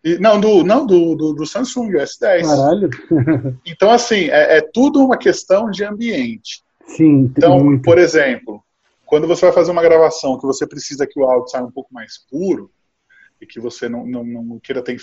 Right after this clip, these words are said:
Speaker 1: interferência, é, da ambiência externa, o que, que você pode usar como artifício? Um cobertor. Eu, por exemplo, quando vou
Speaker 2: Eu
Speaker 1: gravar
Speaker 2: lembro.
Speaker 1: alguma coisa que eu preciso fazer, eu coloco um cobertor e isso consegue abafar o som,
Speaker 2: É
Speaker 1: porque ele não
Speaker 2: doido.
Speaker 1: reverbera.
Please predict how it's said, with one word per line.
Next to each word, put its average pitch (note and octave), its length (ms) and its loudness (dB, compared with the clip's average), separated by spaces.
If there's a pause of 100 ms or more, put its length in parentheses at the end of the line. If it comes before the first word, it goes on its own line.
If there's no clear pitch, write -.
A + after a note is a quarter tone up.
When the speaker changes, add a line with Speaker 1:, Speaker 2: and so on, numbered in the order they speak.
(100)
Speaker 1:
interferência, A#2+ 1000 -6
é, A2 420 -8
da A#2 100 -8
ambiência A#2 560 -10
externa, D#3 680 -2 (440)
o - 80 -20
que, E3 60 -20
que D#3 100 -20
você E3+ 220 -2
pode D#3+ 240 0
usar D3+ 180 0
como D3 240 -6
artifício? C3+ 760 -8
Um D#3+ 100 -8
cobertor. D3+ 720 2 (720)
Eu, B2+ 180 0
por C3 140 2
exemplo, C#3 380 0
quando D3+ 200 -4
vou C3 140 -4
Speaker 2:
Eu E3+ 60 6
Speaker 1:
gravar D3 160 4
Speaker 2:
lembro. D3+ 240 6
Speaker 1:
alguma B2+ 160 0
coisa A#2+ 280 -8
que - 80 -16
eu A#2+ 60 -14
preciso B2 400 -10
fazer, C3 560 4
eu D3 100 4
coloco C3 380 4
um D3 60 -10
cobertor E3+ 680 0
e G3+ 300 -4
isso F#3+ 220 -8
consegue G3 320 0
abafar G#3 460 4
o B3 60 2
som, - 180 -8
Speaker 2:
É - 140 -2 (220)
Speaker 1:
porque D3+ 260 2
ele E3 120 6
não F3+ 160 4
Speaker 2:
doido. - 60 -4
Speaker 1:
reverbera. G3 720 4